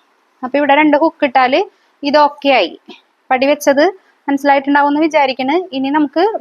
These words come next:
ബാക്ക് അടിച്ചിട്ട്, ആ, മൊത്തം ജോയിന്റ് ചെയ്യണം, അത്രേ ഉള്ളൂ. അപ്പൊ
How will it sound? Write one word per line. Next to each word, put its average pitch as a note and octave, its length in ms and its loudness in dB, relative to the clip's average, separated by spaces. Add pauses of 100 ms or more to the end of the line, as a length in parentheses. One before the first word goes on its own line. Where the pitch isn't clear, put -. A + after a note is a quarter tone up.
ബാക്ക് C#4 280 0
അടിച്ചിട്ട്, D4 420 -2 (520)
ആ, - 20 -2 (260)
മൊത്തം D#4 260 0 (100)
ജോയിന്റ് D4+ 380 2
ചെയ്യണം, C#4+ 280 0 (280)
അത്രേ C#4 240 0
ഉള്ളൂ. A3+ 160 4 (540)
അപ്പൊ B3+ 100 -4